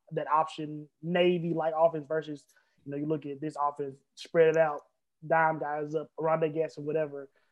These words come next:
Um, just give me some nostalgia of some of the things that, you know, Donovan McNabb was doing as, uh, you know, a prime, you know,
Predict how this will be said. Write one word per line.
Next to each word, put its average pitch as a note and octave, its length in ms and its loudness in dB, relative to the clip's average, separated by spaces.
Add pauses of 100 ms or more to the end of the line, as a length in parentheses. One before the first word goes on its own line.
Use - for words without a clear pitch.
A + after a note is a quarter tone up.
(240)
Um, D#3+ 360 2 (360)
just D4+ 180 4
give E4 160 2
me C#4 240 6
some A#3 300 4
nostalgia F#3+ 640 8
of E3 80 2
some A3+ 200 2
of A3 60 6
the G#3 140 8
things G3 320 2
that, D#3+ 140 0
you E3+ 80 -4
know, D#3 120 -6
Donovan F#3 380 2
McNabb E3+ 360 2
was C#3+ 120 -6 (100)
doing D#3 500 -4 (160)
as, E3 280 2 (100)
uh, D3 280 -6 (340)
you E3+ 60 -2
know, D#3+ 100 4
a D3 200 -2
prime, G3 680 8 (320)
you F3+ 100 -2
know, F3 140 2